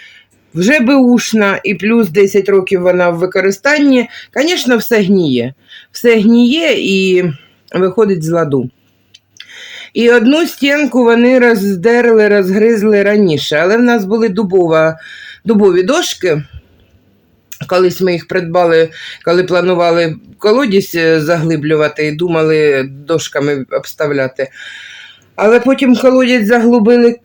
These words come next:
кольцями, а дошки так і залишилися. І Вова оту одну сторону, там, виходить, три сторони сітчатих було. Одна коротенька тут, де двері, і дві довгі. А четверта сторона, вона прив'язана, це все до кирпичного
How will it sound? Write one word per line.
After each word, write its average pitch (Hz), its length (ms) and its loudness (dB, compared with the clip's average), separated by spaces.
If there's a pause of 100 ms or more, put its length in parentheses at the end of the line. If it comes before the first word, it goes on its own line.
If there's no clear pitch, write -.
(120)
кольцями, 233 680 0
а 202 60 4
дошки 233 420 0
так 214 220 -2
і 220 60 2
залишилися. 151 920 -2 (1200)
І 185 100 0
Вова 226 340 2
оту 220 240 0
одну 208 320 2
сторону, 190 720 -2 (640)
там, 214 240 0
виходить, 208 460 0
три 220 160 2
сторони 202 760 0 (200)
сітчатих 202 760 -4
було. 285 440 -2 (680)
Одна 190 360 0
коротенька 277 680 -2
тут, 269 220 -2
де 254 120 0
двері, 233 420 2
і 202 200 -2
дві 208 480 0
довгі. 151 720 -2
А 185 240 0
четверта 226 540 -2
сторона, 208 560 0
вона 185 340 2
прив'язана, 180 680 -2
це 165 140 -4
все 175 200 -4
до 165 140 -4
кирпичного 151 760 -6